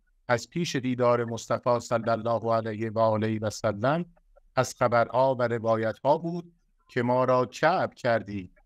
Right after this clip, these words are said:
از حدیث او، از پیش مب-، مبعث او، چنان که خاتم نبوت او و اخلاق او و صورت او پیش از دیدار او بگفته بود. و آنچه بدیدیم، باز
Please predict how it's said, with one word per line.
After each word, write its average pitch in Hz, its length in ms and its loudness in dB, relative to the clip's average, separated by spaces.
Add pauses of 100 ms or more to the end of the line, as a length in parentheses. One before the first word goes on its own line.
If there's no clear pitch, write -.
(180)
از 123 280 0
حدیث 151 400 -4
او، 151 320 -2 (340)
از 117 240 -2
پیش 165 280 -6
مب-، 135 320 2 (100)
مبعث 127 540 -2
او، 147 260 -4
چنان 123 360 -2
که 131 320 -2 (280)
خاتم 147 640 0
نبوت 120 480 -2
او 139 320 -4 (380)
و 120 60 0
اخلاق 131 560 2
او 143 360 -4
و 113 100 0
صورت 131 480 -2
او 147 280 -4 (400)
پیش 147 260 -4
از 127 220 4
دیدار 127 480 4
او 147 200 -2
بگفته 127 460 -4
بود. 90 220 -12 (800)
و 127 40 2
آنچه 123 380 2
بدیدیم، 123 840 -4 (260)
باز 131 460 4